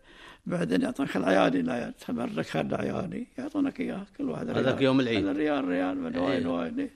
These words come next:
Speaker 2: يوم العيد، تصلون
Speaker 1: إيه،
Speaker 2: العيد تروحون؟
Speaker 1: بس عقب ت-، تغدى في ال-، حسب ال-، في ال-، في الريج، بحسب إذا مسوين غدا ولا شيء في مكان. ري-، ك-، ك-، كبار رية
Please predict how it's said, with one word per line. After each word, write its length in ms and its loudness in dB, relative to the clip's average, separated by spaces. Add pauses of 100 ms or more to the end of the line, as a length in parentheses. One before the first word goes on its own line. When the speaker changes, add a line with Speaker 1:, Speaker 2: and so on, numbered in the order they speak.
Speaker 2:
يوم 260 2
العيد، 340 2
تصلون 240 2
Speaker 1:
إيه، 160 6
Speaker 2:
العيد 180 4
تروحون؟ 380 2 (140)
Speaker 1:
بس 320 0
عقب 300 0
ت-، 140 -4
تغدى 600 2
في 120 -2
ال-، 760 -6
حسب 400 0
ال-، 720 -4
في 120 -4
ال-، 260 -2
في 120 -10
الريج، 340 2
بحسب 400 -4
إذا 180 -6
مسوين 300 -2
غدا 240 -2
ولا 160 -4
شيء 160 -4
في 100 -6
مكان. 380 -4 (800)
ري-، 380 -2
ك-، 380 -6 (300)
ك-، 60 -18 (180)
كبار 300 0
رية 180 0